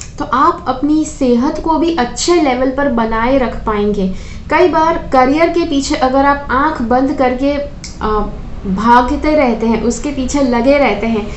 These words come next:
फिर कुछ सालों के बाद आपको लगता है कि अरे यार, health को, health के ऊपर तो ध्यान ही नहीं दिया, ओके? तो ऐसा नहीं होना चाहिए, इसीलिए यहाँ पर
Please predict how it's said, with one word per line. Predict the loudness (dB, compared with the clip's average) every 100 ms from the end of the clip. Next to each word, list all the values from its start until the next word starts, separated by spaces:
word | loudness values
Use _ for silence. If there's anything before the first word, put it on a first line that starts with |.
| -8 -10 0
फिर | 2 4
कुछ | 2 0 -6
सालों | -4 0 2 4 4
के | 4 2
बाद | 2 0
आपको | -2 -2 -2
लगता | -2 -2 0
है | 2
कि | 0
अरे | 0 0 2
यार, | 2 2
health | 2 0 -2 -2
को, | -4 -2 2
health | 2 2 -2
के |
ऊपर | -2 0 -2
तो | 0 0
ध्यान | 2 2 0
ही | 0
नहीं | 0 -2
दिया, | -2 -2 -2 -6 -10 -2
ओके? | 0 0 -2 -4 -4
तो | -4 -2
ऐसा | 0 0 2 2
नहीं | 4 2 4 4
होना | 4 0 0
चाहिए, | 0 0 0 0
इसीलिए | 0 2 4 6 4 0
यहाँ | 0 0 0 0 0
पर | -2